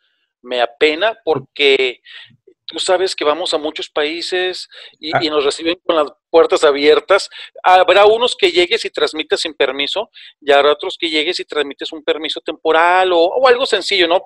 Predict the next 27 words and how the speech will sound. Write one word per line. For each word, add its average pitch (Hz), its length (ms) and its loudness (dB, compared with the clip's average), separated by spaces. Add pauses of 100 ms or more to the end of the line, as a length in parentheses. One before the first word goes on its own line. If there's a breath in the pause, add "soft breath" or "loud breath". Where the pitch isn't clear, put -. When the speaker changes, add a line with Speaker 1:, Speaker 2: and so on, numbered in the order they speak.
Speaker 1:
Lo, 175 160 2
lo 170 80 4
Speaker 2:
Sí. 165 40 0
Speaker 1:
más 190 120 2
normal 196 320 0
es 196 80 0
de 202 60 -4
que 175 100 0
muestres 165 280 2
la 196 80 2
licencia 170 360 -2
de 156 40 -14
tu 165 120 -10
país 156 440 0 (440 soft breath)
y 143 180 -6
si 139 300 0
hay 143 180 4
convenio, 180 460 -4
pues - 240 -6
te 139 80 0
dan 139 100 2
un 156 100 -12
permiso 143 360 -4
por, 131 260 -2
de 120 120 -6
corta 131 280 -4
duración. 131 420 -2